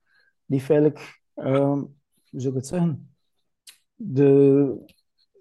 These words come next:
defensiemechanismen van het lichaam ten opzichte van toxines, opstapeling, eh, aantoonde. En heeft dus feitelijk zes fasen begreep-, eh, beschreven. En voor mij is dat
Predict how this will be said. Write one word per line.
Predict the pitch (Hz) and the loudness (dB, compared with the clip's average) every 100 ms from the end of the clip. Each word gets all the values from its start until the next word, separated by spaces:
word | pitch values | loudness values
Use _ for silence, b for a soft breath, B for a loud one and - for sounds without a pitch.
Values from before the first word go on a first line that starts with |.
| 330 269 | -20 -10
defensiemechanismen | 143 143 127 175 220 240 196 185 160 165 165 135 | -2 -2 0 -2 0 0 -2 -2 -2 -2 -2 -4
van | 139 | -4
het | 127 135 | -6 -6
lichaam | 185 190 196 202 - | -8 -6 -6 -8 -6
ten | 160 | -6
opzichte | 156 165 139 139 | -6 -6 -6 -4
van | 135 131 | -4 -4
toxines, | 131 - 175 165 160 - _ | -6 -6 -4 -4 -4 -12 _
opstapeling, | 165 - - 156 156 151 143 156 - _ _ _ _ _ | -8 -4 2 2 2 0 0 -4 -12 _ _ _ _ _
eh, | - | -14
aantoonde. | - 160 156 143 139 120 113 101 101 _ _ _ _ - | -6 0 0 0 -2 -2 -4 -6 -10 _ _ _ _ -10
En | 135 | -6
heeft | 139 143 | -4 -6
dus | 131 | -6
feitelijk | - 156 147 | 0 2 2
zes | - 156 131 | -2 -4 -4
fasen | - 151 147 143 | -6 -4 -4 -6
begreep-, | 131 113 127 135 135 | -6 -6 -4 -4 -2
eh, | 156 127 123 135 135 | -2 -2 -4 -6 -6
beschreven. | 131 143 147 113 - _ b b b b b b _ _ | -8 -2 -2 -2 -8 _ b b b b b b _ _
En | - | 0
voor | 147 147 | 0 2
mij | 214 | 0
is | 240 190 | 0 0
dat | 202 - | -6 -12